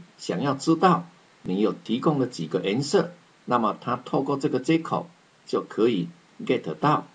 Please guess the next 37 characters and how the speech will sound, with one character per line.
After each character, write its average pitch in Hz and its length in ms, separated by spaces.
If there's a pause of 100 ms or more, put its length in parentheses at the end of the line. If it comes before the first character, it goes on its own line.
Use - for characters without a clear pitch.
(420)
啊， 87 320
这 110 160
个 90 260 (260)
颜 104 140
色 110 220
盘 87 320
的 120 200 (340)
内 135 180
容 87 240
了。 147 200 (340)
好， - 220
那 110 200
这 123 160
就 113 180
是 - 280 (500)
我 85 100
们 101 300 (460)
在 104 380 (300)
这 120 160
一 120 60
个 101 140
设 151 280
计 160 240
成 90 360 (360)
两 87 320
层 87 240
框 139 260
架 135 220
的 113 80
时 - 220
候， 143 280 (560)
啊， 90 300 (180)
那 120 120
么 107 240 (160)
考 80 220
虑 151 160
到 170 280